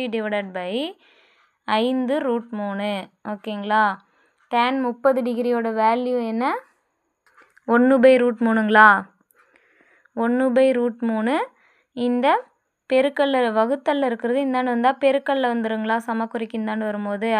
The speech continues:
ஐந்து ரூட் மூணு equal to பதினைந்து minus H. ஓகேங்களா? இந்த ரூட் மூணு, இந்த ரூட் மூணு கேன்சல் ஆயிடும்.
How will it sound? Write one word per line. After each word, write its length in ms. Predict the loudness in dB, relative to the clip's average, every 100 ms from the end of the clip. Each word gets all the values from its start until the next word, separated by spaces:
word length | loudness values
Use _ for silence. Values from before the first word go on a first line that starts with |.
| 0
ஐந்து 380 | -2 -4 -4 -4 -6 -12 _ _ _ -10
ரூட் 340 | -4 -4 -4 -6
மூணு 220 | -4 -4 -4
equal 420 | -4 -6 -6 -6 -4
to 100 | -2 -2 -2
பதினைந்து 640 | -4 -2 -4 -4 -4 -4 -4 -4
minus 420 | -6 -6 -8 -10 -12
H. 280 | -12 -14 -14 -8 -8 -8 -12
ஓகேங்களா? 440 | -12 -8 2 2 2 -6 -20 _ _
இந்த 160 | -4
ரூட் 240 | -2 -2 -4
மூணு, 140 | -4 -4 -2
இந்த 120 | -2
ரூட் 200 | -2 -4 -6
மூணு 120 | -6 -4
கேன்சல் 420 | -4 -4 -6 -6
ஆயிடும். 420 | -6 -4 -4 -4